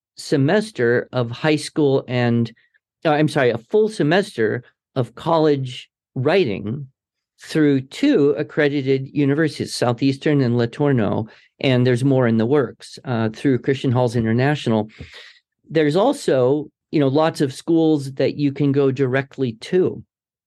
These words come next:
Again, in the Christian world, uh, Liberty University probably has the largest number of online students as well as dual enrollment, uh, students.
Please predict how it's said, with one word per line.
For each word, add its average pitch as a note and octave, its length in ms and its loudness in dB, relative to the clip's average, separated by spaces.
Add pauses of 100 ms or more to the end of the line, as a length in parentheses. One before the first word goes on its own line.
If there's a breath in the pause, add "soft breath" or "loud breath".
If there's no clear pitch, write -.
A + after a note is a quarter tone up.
(320)
Again, D3+ 280 2
in C#3 140 2
the B2+ 60 0
Christian E3+ 440 -2
world, C#3 420 2
uh, A#2+ 240 -2
Liberty D3+ 480 0
University C#3+ 880 0
probably C#3 540 0
has B2+ 260 -2
the B2 180 -2
largest C3 800 0
number D#3+ 500 2
of C3+ 200 -2
online C#3 480 0
students C#3 540 -2
as B2 220 -2
well B2+ 280 2
as A#2 160 0
dual C3+ 340 0
enrollment, B2 600 0 (520 loud breath)
uh, A#2 280 0 (160)
students. C#3 640 0